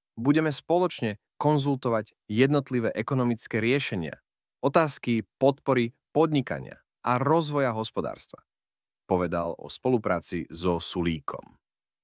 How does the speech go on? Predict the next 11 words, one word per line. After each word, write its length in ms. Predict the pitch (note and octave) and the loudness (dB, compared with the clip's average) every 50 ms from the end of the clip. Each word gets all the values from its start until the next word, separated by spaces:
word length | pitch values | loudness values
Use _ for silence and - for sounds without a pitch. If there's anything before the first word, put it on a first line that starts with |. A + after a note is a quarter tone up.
| _ _ _ _ _ _ _ _ _ _ _ _ _ _ _ _ _ - | _ _ _ _ _ _ _ _ _ _ _ _ _ _ _ _ _ -2
Sulík 400 | - - C3+ B2+ B2+ B2 A#2 - | 4 6 6 6 6 4 2 2
takisto 320 | A#2 A2+ A2 G2+ - - | 2 2 2 -4 -4 -8
skonštatoval, 720 | F2+ - - F#2+ F2+ F2 - - F2 - F#2+ F2+ F2+ F2 D2+ | -10 -4 -2 0 0 0 0 -4 -4 -2 0 0 0 0 -2
že 160 | E2+ F2+ F2+ | -4 -6 -4
keď 120 | - F2+ E2 | -4 -4 0
na 160 | F2 F#2+ G#2+ | 0 2 2
jar 240 | A#2 G#2+ F2+ D#2+ - | 2 2 0 0 -2
odovzdával 640 | - F2+ F#2+ F#2+ F2+ F2 F#2 G2+ G2 G2 F#2+ F2+ E2 | -4 -2 -2 -2 -4 -2 0 0 2 2 2 0 0
predsedníctvo 720 | - F#2 F#2 - - G#2+ F#2+ G2 G2 F#2 - - - G2 | -2 -4 -4 -2 -4 -4 -2 -2 -4 -4 -6 -6 -6 -6
v 80 | E2+ - | -6 -6
strane, 380 | - - - D#2 C#2+ - - | -4 -2 0 0 0 -2 -6